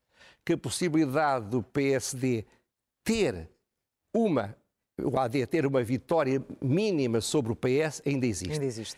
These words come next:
Speaker 1: E pelas razões que eu vou detalhar mais à frente e que têm a ver com um dos pontos que foi considerada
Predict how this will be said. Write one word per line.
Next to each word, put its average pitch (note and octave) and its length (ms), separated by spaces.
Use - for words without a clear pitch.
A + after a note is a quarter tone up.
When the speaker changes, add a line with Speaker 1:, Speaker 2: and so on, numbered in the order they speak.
Speaker 1:
E F3+ 100
pelas A3 260
razões E3+ 540
que - 160
eu D3 100
vou F#3+ 280
detalhar C3 600
mais D#3+ 320
à C#3 140
frente D#3+ 420
e D#3 60
que - 80
têm E3 280
a D3+ 40
ver D#3 380
com B3 480
um B3 180
dos F#3+ 200
pontos G3 380
que - 60
foi G3+ 140
considerada G3 720